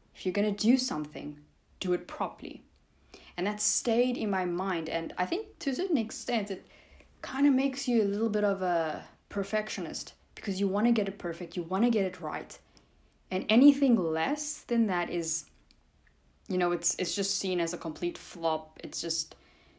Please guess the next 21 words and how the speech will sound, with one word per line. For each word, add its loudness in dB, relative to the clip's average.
it's 0
just -6
bad, 2
and 0
it's, -8
you -4
know, -2
it's -8
shameful, -2
and -4
you -6
should -14
just, -10
like, -6
go -4
and -4
cry -2
in -4
a -4
room -6
and -10